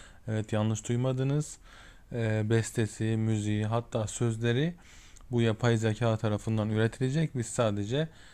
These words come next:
istediğimiz konuyu vereceğiz ve "Bize bu konu hakkında bir şarkı yap." diyeceğiz. Ve saniyeler içerisinde bize çok güzel bir şarkı yapacak. Gördüğünüz üzere burada daha önce diğer kullanıcılar tarafından yapılmış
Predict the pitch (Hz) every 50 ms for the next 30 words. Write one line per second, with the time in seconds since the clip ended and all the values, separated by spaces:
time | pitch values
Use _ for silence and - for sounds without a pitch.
0 | - - - - 127 117 - 127 120 117 117 110 110 107 107 - - - 120 120
1 | 117 113 107 104 104 110 127 143 139 131 127 135 139 143 135 120 120 120 127 135
2 | 131 120 117 110 117 117 120 120 - - 113 107 104 104 98 95 - - 110 107
3 | 113 120 143 160 165 - - - - - - - - - 123 127 123 - - 131
4 | 120 117 110 - - - 117 107 104 - - - 104 104 101 107 127 151 165 160
5 | - - - - - - - - - 127 127 120 - - - - - - - -
6 | - - 143 147 147 147 151 151 156 151 143 123 - - 117 107 101 113 123 131
7 | 127 120 117 120 117 - - 156 - - - 110 110 113 110 110 117 139 143 -
8 | - - - - - - - - - - - 127 120 117 - - 117 107 104 -
9 | - 143 143 - - - 131 127 123 123 131 127 123 117 110 110 113 117 120 117
10 | 117 117 110 107 113 120 135 143 135 117 113 110 110 110 110 110 107 107 110 120
11 | 127 131 127 117 117 113 110 107 - - 110 107 107 107 107 107 107 110 107 104
12 | - 113 107 104 104 104 107 104 104 104 101 - - 107 104 104 113 139 - -
13 | -